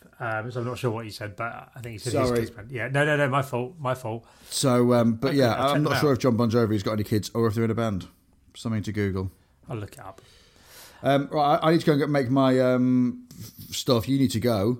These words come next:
Speaker 1: Yep.
Speaker 2: Um, just a quick one to the perverts. Thanks for listening. Um, uh,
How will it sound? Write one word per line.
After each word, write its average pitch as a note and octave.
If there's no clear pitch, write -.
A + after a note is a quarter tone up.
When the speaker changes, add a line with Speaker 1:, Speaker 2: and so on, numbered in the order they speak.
Speaker 1:
Yep. C3+
Speaker 2:
Um, A#2
just -
a -
quick -
one C3
to -
the A#2+
perverts. A#2
Thanks C3+
for B2+
listening. A2+
Um, A2
uh, D2+